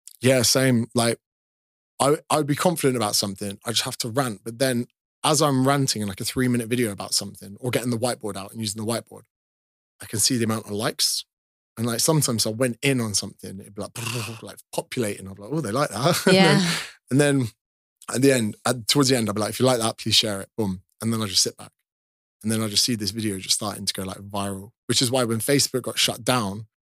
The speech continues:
Speaker 1: I was so fucked 'cause that was my way of, like, building my following.
Speaker 2: Yeah,
Speaker 1: So, yeah.
Speaker 2: completely. I think as well, like, from what you said there, that might, in a weird way, be quite comforting to new P Ts as well, because obviously the fitness industry is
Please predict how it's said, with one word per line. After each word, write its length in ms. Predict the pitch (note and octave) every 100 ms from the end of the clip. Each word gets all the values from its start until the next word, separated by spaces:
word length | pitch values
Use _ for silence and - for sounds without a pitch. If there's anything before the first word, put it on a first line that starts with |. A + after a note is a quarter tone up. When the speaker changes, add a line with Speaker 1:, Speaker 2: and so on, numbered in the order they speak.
| -
Speaker 1:
I 60 |
was 80 | G#2+
so 120 | A2+
fucked 400 | G2 - C3 -
'cause 120 | -
that 100 | A2+
was 140 | A#2 A2
my 120 | A2
way 260 | G#2+ A2+ G#2
of, 280 | G2 - _ _ _ _ _ -
like, 200 | G2+ F#2+ _ _ _ _ -
building 260 | A#2+ G#2+
my 80 | G#2
following. 400 | G2+ A#2 G#2+ F#2+ _ _ _ -
Speaker 2:
Yeah, 180 | E3 D#3 - -
Speaker 1:
So, 120 | E3+
yeah. 40 | G#2
Speaker 2:
completely. 380 | - E3 E3 - - -
I 100 | A3
think 300 | A3+ C#4+ C4+
as 120 | A#3
well, 160 | G3+ F#3+
like, 180 | F3 - _ _ _ _ _ _
from 260 | - G3+ G3
what 140 | F#3+
you 100 | F#3
said 260 | F3 F#3 E3+
there, 180 | F#3 E3
that 200 | F3+ E3+
might, 460 | F#3 F#3 F#3 F3 _ -
in 120 | F#3
a 80 | F3+
weird 380 | E3+ F3 F3 E3
way, 480 | F3+ E3+ E3 D#3+ D3 _
be 80 | -
quite 380 | - - F#3 -
comforting 640 | - F#3 - F#3 - F#3 F3
to 120 | -
new 160 | F3+ E3+
P 240 | - F3
Ts 260 | E3 F3+ E3+
as 140 | E3
well, 200 | F3 F3+
because 400 | F#3 - F3+ F3 - - - - _ _ -
obviously 340 | F#3 F3+ F#3+
the 80 | E3
fitness 340 | - - E3+
industry 420 | F3 E3+ - E3+ E3
is 260 | D#3+ D#3